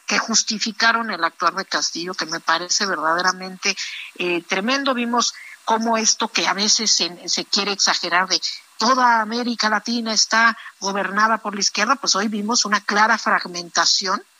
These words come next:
entre, eh, gobiernos de izquierda con vocación democrática y, pues, gui-, gui-, gobiernos de izquierda populistas que más allá de democracia o no, pues, eh, siempre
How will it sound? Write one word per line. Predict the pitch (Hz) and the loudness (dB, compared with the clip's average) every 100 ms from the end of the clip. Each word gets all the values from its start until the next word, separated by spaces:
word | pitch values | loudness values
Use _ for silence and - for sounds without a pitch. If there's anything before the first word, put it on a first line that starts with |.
| _ - _ - | _ -20 _ -4
entre, | 190 180 - 180 180 175 165 | -4 -4 -4 -2 0 0 -2
eh, | - - - - 180 180 | -6 -20 -14 -4 -4 -4
gobiernos | 175 185 190 196 226 202 | -4 -2 -2 0 0 2
de | |
izquierda | 196 - 202 202 | 0 2 2 0
con | - 175 | -2 -6
vocación | 165 - 165 190 196 | -6 -2 0 0 0
democrática | 202 208 170 208 202 196 214 - 494 - _ _ _ _ - | -2 -2 -2 2 0 0 -8 -4 -4 -6 _ _ _ _ -8
y, | 208 269 | -4 -4
pues, | - 156 160 | -4 -4 -4
gui-, | 165 - | -8 -8
gui-, | 190 185 180 180 - - | -4 -2 0 0 -2 0
gobiernos | 202 202 196 208 | 0 0 0 -2
de | 208 | -2
izquierda | - 220 190 214 | -4 -2 0 0
populistas | 202 202 185 196 240 - 277 311 | -2 -4 -4 0 2 2 2 0
que | - 208 | -2 -2
más | 196 220 214 | 4 4 4
allá | 208 196 202 196 - - _ | 0 0 2 2 -2 -20 _
de | - 185 | -8 -4
democracia | 170 170 - 196 196 190 196 | -4 -4 -2 2 2 2 -2
o | 165 | -8
no, | 180 277 - - - | -6 -6 -8 -20 -14
pues, | - 180 - - | -4 0 2 0
eh, | 180 165 160 | -2 0 -2
siempre | - 196 185 202 196 180 165 160 | 0 -2 0 0 0 0 -2 -4